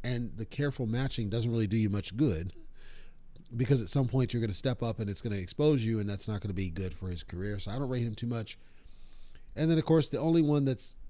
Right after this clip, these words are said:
of any note on the undercard is the return of Tommy Fury. Of course, the big news, Tommy Fury, is that he was supposed to be fighting Jake Paul,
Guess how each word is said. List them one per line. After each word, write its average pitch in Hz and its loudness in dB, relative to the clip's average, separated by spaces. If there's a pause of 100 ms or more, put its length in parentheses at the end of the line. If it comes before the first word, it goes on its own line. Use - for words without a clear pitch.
(140)
of 135 2
any 131 6
note 127 2
on 110 -4
the 104 -2
undercard 123 0
is 101 -4
the 104 -4
return 120 0
of 101 -4
Tommy 117 -2
Fury. 131 -2
Of 107 -6
course, 117 -6 (500)
the - -8
big 156 6
news, 156 6
Tommy 139 2
Fury, 143 2
is 131 2
that 113 0
he 127 2
was 113 -2
supposed 165 0
to 120 2
be 110 0
fighting 113 0
Jake 107 -2
Paul, 117 0